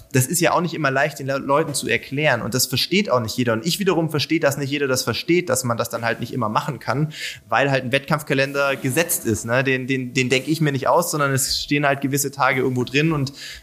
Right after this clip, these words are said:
ähm, und dem muss man sich dann als Sportler, zumindest in dieser aktiven Zeit, unterwerfen. Ich hab mir nur immer gesagt, die, der Sport ist ja irgendwann vorbei.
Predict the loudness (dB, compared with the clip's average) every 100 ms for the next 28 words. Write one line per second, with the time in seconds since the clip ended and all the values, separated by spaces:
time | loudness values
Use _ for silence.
0 | 0 4 4 2 -2 -4 0 2 2 0
1 | -4 -2 0 2 0 0 0 0 2 -2
2 | -2 0 2 2 -2 -4 0 -2 -2 2
3 | 2 2 0 0 0 -6 -2 2 2 2
4 | 0 0 -2 -14 -14 -2 0 2 0 2
5 | 2 2 0 0 0 2 2 -2 -20 -10
6 | -2 0 2 2 2 0 2 2 0 0
7 | 2 2 0 0 0 2 0 0